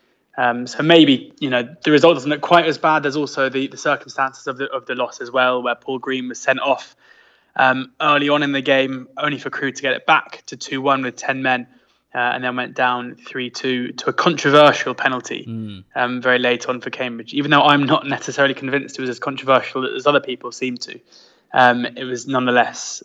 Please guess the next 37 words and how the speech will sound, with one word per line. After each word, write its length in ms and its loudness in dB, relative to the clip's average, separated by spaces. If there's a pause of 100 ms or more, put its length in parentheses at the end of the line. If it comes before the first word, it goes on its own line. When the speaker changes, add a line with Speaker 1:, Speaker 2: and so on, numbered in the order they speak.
Speaker 1:
uh, 200 4
one 240 0
that 140 -8
Crewe 200 -2
fans 320 -2
will 80 -8
feel 220 -6
like 140 -4
they 80 -4
didn't 260 -4
deserve 360 2
to 100 -12
lose, 180 -8
despite 320 -2
losing 300 -6
a 40 -8
man 300 0 (120)
Speaker 2:
I 140 -2
thought 200 -2
it 20 -4
was 120 -6
an 80 -2
Speaker 1:
early 100 4
Speaker 2:
absolute 260 -2
Speaker 1:
on. 80 0
Speaker 2:
disgrace, 480 -8
personally, 500 -12
but 300 -10
that's 180 -12
by 220 -10
the 80 -12
by. 200 -10 (600)
Speaker 1:
Nonsense. 540 -10 (340)
Um, 400 4 (100)
but 180 -6 (240)
Crewe, 600 4
uh, 140 -16